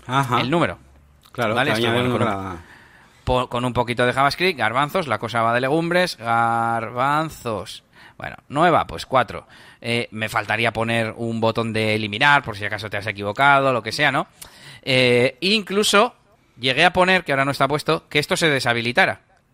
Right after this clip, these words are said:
Speaker 2: Es decir, que dependa realmente el número de,
Speaker 1: Claro.
Speaker 2: de las palabras que metas. Incluso pensé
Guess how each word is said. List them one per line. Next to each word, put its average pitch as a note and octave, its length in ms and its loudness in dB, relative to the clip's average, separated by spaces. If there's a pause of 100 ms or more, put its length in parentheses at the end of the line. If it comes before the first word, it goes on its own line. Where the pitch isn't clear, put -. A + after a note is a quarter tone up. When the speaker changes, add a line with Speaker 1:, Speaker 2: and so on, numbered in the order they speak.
Speaker 2:
Es C#3 120 -2
decir, C#3 380 0
que B2+ 120 -4
dependa E3 460 4
realmente F#3 440 2
el F#3 100 2
número G3+ 400 4 (440)
de, C3 220 2
Speaker 1:
Claro. A#2 180 2 (560)
Speaker 2:
de C3 80 2
las C3+ 120 2
palabras C#3 300 2
que C#3+ 80 0
metas. C3 300 0
Incluso E3 520 2
pensé E3 440 2